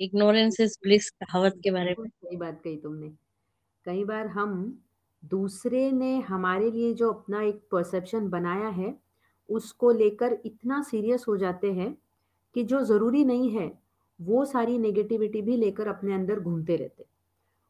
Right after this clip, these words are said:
Speaker 2: और फिर वही एटीट्यूड हम भी दूसरों की तरफ रखने लगते हैं। In fact, कई बार हमें सिर्फ, अ, अपने ऊपर आने वाले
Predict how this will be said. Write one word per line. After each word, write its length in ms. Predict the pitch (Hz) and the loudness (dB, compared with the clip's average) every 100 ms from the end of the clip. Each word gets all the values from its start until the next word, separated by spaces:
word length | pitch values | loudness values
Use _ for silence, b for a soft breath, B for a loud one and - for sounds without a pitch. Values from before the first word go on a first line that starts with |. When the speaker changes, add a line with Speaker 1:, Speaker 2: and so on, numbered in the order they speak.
| - | -4
Speaker 2:
और 240 | 196 214 - | -4 -4 -2
फिर 260 | 269 302 208 | 0 0 2
वही 260 | 214 233 | 2 4
एटीट्यूड 640 | 302 262 247 262 285 302 - | 2 0 -2 -2 -2 -2 -4
हम 180 | 226 247 | -2 0
भी 100 | 294 | 2
दूसरों 340 | 247 226 233 | 0 0 -2
की 100 | 233 | -2
तरफ 260 | 208 196 185 | -2 -4 -4
रखने 260 | 165 170 160 | -8 -4 -6
लगते 320 | 143 - 135 | -6 -10 -14
हैं। 160 | 139 - _ _ _ _ _ _ _ _ | -14 -20 _ _ _ _ _ _ _ _
In 140 | 220 226 | -2 -2
fact, 300 | 277 285 302 _ | -2 -4 -6 _
कई 200 | 254 302 | 2 2
बार 380 | 277 285 320 415 _ _ _ _ _ | 2 0 -2 -6 _ _ _ _ _
हमें 320 | 220 226 285 | 0 2 0
सिर्फ, 380 | 320 - 320 330 - _ _ - | 0 -2 -2 -4 -6 _ _ -2
अ, 400 | 202 196 190 - - | 0 2 -2 -10 -8
अपने 360 | 190 - 254 311 | -6 -2 0 2
ऊपर 340 | 285 - 285 | 2 2 0
आने 360 | 294 214 226 254 | 2 2 2 2
वाले 540 | 254 247 262 269 269 | 2 2 2 2 -2